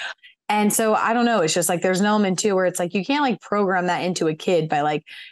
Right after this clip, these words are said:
and also it's just gonna make the kid resentful to the dad, right? If his whole life, it's all he ever talks about is this kid playing football. But I think the best thing about it all is, like, all the Twitter arguments, like,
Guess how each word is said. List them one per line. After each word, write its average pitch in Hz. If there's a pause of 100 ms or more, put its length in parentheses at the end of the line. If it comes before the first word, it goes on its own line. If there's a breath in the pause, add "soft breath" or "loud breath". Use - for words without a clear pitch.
and 185
also 269
it's 302
just 302
gonna 349
make 302
the 180
kid 247
resentful 196
to 202
the 180
dad, 185
right? 160
If 185
his 165
whole 175
life, 156
it's 156
all 151
he 170
ever 156
talks 147
about 156
is 156
this 151
kid 160
playing 156
football. 185 (460 loud breath)
But 214
I 226
think 269
the 226
best 190
thing 180
about 170
it 175
all 165
is, 170
like, 160
all 156
the 160
Twitter 160
arguments, 170
like, 160